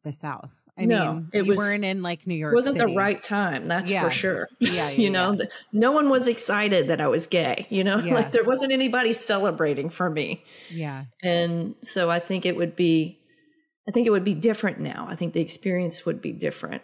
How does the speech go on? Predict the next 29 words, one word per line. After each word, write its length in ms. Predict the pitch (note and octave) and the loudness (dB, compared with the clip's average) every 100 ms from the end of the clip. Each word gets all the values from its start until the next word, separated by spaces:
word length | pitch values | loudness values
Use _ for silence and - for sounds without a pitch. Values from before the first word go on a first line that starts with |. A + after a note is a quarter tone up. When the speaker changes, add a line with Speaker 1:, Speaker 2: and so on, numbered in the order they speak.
| - | -10
Speaker 2:
but, 380 | E3 - - - | -8 -8 -8 -12
you 100 | F3 | -10
know, 100 | D#3 | -4
those 220 | E3+ E3 | -4 -4
wounds, 680 | E3 E3 E3 E3 E3 - G3 - | -4 -4 -2 -6 -8 -14 -16 -8
those 200 | F#3 F#3+ | -6 -2
wounds 300 | G#3+ D#4+ C4+ | 0 0 -2
don't 200 | A3+ - | -4 -2
really, 540 | F3 F#3 F#3+ F#3 E3+ - _ _ _ _ - _ | -2 0 0 0 -2 -10 _ _ _ _ -20 _
you 120 | - E3+ | -6 -4
know, 60 | |
I 180 | D#3 G#3 | -2 -2
can 160 | A3 A#3 | -2 0
go 140 | G3+ | 0
back 320 | E3 D#3 D3 | 0 -2 -4
to 120 | - | -8
that 220 | D#3+ D3+ - | -8 -8 -8
moment 280 | C3+ C#3+ D#3+ | -10 -8 -10
if 120 | - | -10
I 60 | |
really 280 | D#3 D#3 C#3+ | -10 -10 -10
want 280 | - A2+ - | -12 -14 -16
to 220 | - - - | -16 -12 -12
and 100 | - | -14
feel 380 | - E3 - - | -6 -4 -4 -8
all 140 | - | -8
of 140 | - - | -8 -10
it. 240 | - - _ _ _ _ _ _ _ _ _ - | -12 -14 _ _ _ _ _ _ _ _ _ -10
Um, 500 | E3 C#3 C#3+ F3 | -10 -8 -12 -14